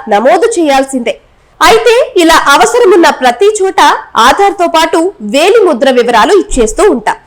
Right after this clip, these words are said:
వీటినే అదునుగా తీసుకుని కేటుగాళ్లు పెద్ద ఎత్తున మోసాలకు పాల్పడుతున్నారు.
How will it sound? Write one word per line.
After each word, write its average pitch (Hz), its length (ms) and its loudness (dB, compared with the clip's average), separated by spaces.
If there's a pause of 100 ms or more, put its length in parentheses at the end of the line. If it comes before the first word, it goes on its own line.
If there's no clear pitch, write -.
(360)
వీటినే 330 600 0
అదునుగా 392 460 2
తీసుకుని 311 600 -2 (140)
కేటుగాళ్లు 302 640 0
పెద్ద 262 320 -2
ఎత్తున 285 400 0 (100)
మోసాలకు 262 680 0
పాల్పడుతున్నారు. 226 840 -2